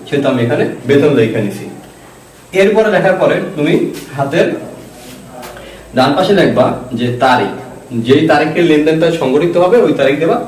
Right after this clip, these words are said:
যেমন এখানে আছে চব্বিশ ডিসেম্বর দুই হাজার সতেরো, আমি সেটা লিখে নিছি। এবার তোমরা গ্রাহকের নাম লিখবা,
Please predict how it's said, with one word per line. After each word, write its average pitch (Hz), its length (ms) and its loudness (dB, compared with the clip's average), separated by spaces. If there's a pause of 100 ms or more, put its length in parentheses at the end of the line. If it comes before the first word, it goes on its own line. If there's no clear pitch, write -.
যেমন 131 200 2
এখানে 143 200 0
আছে - 200 -4
চব্বিশ 151 320 0
ডিসেম্বর 156 320 -2
দুই 135 120 2
হাজার 151 140 0
সতেরো, - 460 -2 (180)
আমি 143 120 0
সেটা 135 220 0
লিখে 117 240 0
নিছি। 98 280 -6 (580)
এবার 202 280 2
তোমরা 160 420 0 (180)
গ্রাহকের 156 440 0
নাম 127 240 2
লিখবা, - 340 0